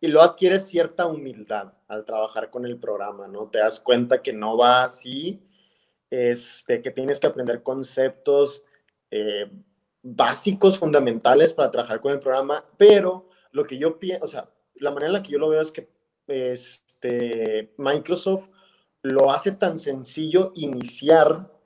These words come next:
que cuando ya quieres hacer algo más avan-, o sea, por ejemplo, arrastrar un gráfico, ¿no? Y empezar a hacer tus primeros gráficos en Power, tus primeros, este, dashboards o reportes, eh, empiezas a obtener este, eh, lo hace tan fácil iniciar que piensas que así vas a poder avanzar, ¿no? Entonces,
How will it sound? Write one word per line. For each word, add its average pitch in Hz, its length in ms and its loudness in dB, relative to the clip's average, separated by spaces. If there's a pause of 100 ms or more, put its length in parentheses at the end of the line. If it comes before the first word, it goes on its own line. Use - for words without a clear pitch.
(220)
que 120 140 -8
cuando 131 220 -2
ya 139 120 4
quieres 175 260 0
hacer 143 220 0
algo 147 260 4
más 143 260 -6
avan-, 147 240 -6
o 139 40 -4
sea, 123 140 -10
por 113 80 -12
ejemplo, 113 260 -8
arrastrar 104 480 -2
un 127 120 -2
gráfico, 120 560 -2
¿no? 110 260 -6
Y 135 80 -2
empezar 110 380 -6
a 120 260 -4 (300)
hacer 107 340 0
tus 123 140 -10
primeros 117 340 -2
gráficos 120 420 0
en 110 80 -16
Power, 107 280 -4
tus 113 120 -18
primeros, 113 480 -2
este, 107 920 -4
dashboards 135 640 4
o - 60 -10
reportes, 143 640 -4 (600)
eh, 120 400 -2
empiezas 139 380 -4
a 190 40 2
obtener 147 380 0
este, - 540 -2
eh, - 160 -10
lo 147 120 2
hace 143 120 0
tan 156 240 -2
fácil 160 440 -4
iniciar 165 640 -2
que - 160 -14
piensas 139 400 -16
que 147 80 -8
así 131 260 -10
vas 127 220 2
a - 140 -16
poder 110 240 -12
avanzar, 120 600 0
¿no? 120 160 -4
Entonces, 127 420 -12